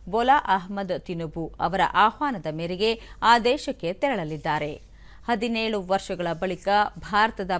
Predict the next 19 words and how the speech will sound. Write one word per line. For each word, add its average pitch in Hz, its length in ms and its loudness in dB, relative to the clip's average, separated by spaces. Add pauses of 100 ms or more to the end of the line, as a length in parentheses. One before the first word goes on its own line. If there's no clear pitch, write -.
ಪ್ರಧಾನಿಯೊಬ್ಬರು 175 760 -6 (300)
ನೈಜೀರಿಯಾಕ್ಕೆ 202 760 -2 (160)
ಭೇಟಿ 240 340 -4
ನೀಡುತ್ತಿದ್ದಾರೆ. 156 560 -2 (600)
ಈ 285 120 2
ಸಂದರ್ಭದಲ್ಲಿ 285 640 0 (120)
ನರೇಂದ್ರ 202 380 -2
ಮೋದಿ 180 240 -4
ಅವರು 190 200 -2 (260)
ಉಭಯ 247 320 -2 (220)
ದೇಶಗಳ 175 400 -4 (160)
ನಡುವಿನ 170 360 -4 (440)
ದ್ವಿಪಕ್ಷೀಯ 277 600 -2 (360)
ಬಾಂಧವ್ಯ 180 560 0
ವೃದ್ಧಿ, 202 360 -6 (340)
ಕಾರ್ಯತಂತ್ರ 240 560 4 (140)
ಪಾಲುದಾರಿಕೆಯ 175 680 -2 (100)
ಪರಾಮರ್ಶೆ 220 560 0 (100)
ಸೇರಿದಂತೆ 240 520 -2